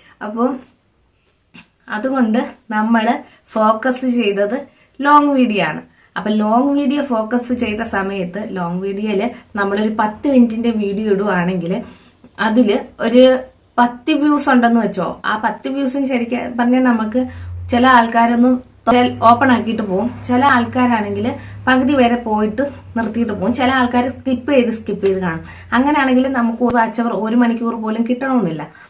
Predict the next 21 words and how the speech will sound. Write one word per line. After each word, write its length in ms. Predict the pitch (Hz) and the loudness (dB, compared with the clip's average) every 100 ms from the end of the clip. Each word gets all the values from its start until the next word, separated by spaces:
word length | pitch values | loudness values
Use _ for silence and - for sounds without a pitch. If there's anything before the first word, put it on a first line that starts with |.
| - | -4
പത്ത് 200 | 240 233 262 | -2 0 2
മിനിറ്റിന്റെ 320 | 254 247 247 233 | 4 6 6 4
ഒരു 80 | 220 | 0
വീഡിയോ 300 | 208 196 226 247 - | -4 -4 -2 -4 -4
ഒരു 100 | 214 214 | -4 0
നൂറ് 240 | 233 247 247 | 2 2 2
പേര് 180 | 226 226 | 0 -2
കണ്ടാലും 380 | 220 202 202 226 | -2 -2 -2 -4
ചിലപ്പോൾ 260 | 226 202 214 202 | -4 -6 -4 -4
ഒരു 100 | 220 | -2
മണിക്കൂർ 320 | 214 190 208 208 | -2 -2 -6 -6
കിട്ടണമെന്നില്ല. 560 | 190 185 185 190 165 156 214 - - - - | -6 -4 -4 -2 -4 -6 -10 -12 -20 -16 -4
അങ്ങനെയാണ് 360 | 262 262 185 160 | -2 0 0 -2
കേട്ടോ. 180 | 156 147 - - _ _ - | -4 -6 -8 -16 _ _ -16
അപ്പം, 220 | 196 233 254 - - - | -6 -4 -4 -6 -16 -12
ആ, 60 | 208 214 208 | -6 -4 -2
അങ്ങനെ 260 | 226 254 277 269 | 0 2 2 0
നമ്മൾ 180 | 240 247 233 | 2 2 2
ആ 20 | 240 | 0
ഒരു 140 | 247 269 247 - | 0 -2 -6 -6
ഓരോ 180 | 226 247 | -2 2